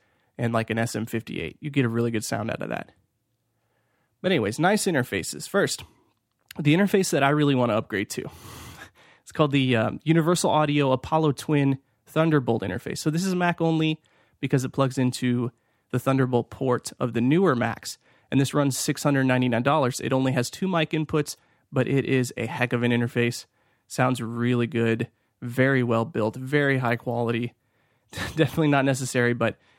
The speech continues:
I want to upgrade to that at some point in the future. The interface I'm currently using is actually the Focusrite Scarlett eighteen I twenty. And this is a slightly bigger interface, and it has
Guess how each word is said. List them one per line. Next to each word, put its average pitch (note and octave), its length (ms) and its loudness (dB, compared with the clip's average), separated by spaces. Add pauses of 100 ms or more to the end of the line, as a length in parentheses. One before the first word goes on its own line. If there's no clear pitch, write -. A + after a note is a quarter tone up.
(140)
I C3 120 2
want C#3+ 140 2
to G#2 60 0
upgrade A#2 320 -4
to A#2+ 80 -8
that G#2+ 180 -2
at - 80 -8
some A#2 200 -4
point G2 220 -6
in D2+ 60 -6
the A1+ 60 -10
future. - 460 -10 (1000)
The B2+ 120 2
interface D#3 460 2
I'm A3+ 180 4
currently C3+ 360 0
using A#2+ 420 -2 (240)
is C3+ 140 -2
actually C3 280 0
the B2 80 -2
Focusrite B2+ 720 0
Scarlett B2 680 -2 (360)
eighteen C3 420 0
I A2+ 120 0
twenty. D#3 420 -4 (720)
And C3 100 0
this C3 160 0
is C3 80 -8
a A#2+ 80 -2
slightly B2 360 -2
bigger D3+ 280 2
interface, C3 540 0 (320)
and B2+ 120 0
it A#2 100 -2
has A#2+ 260 -2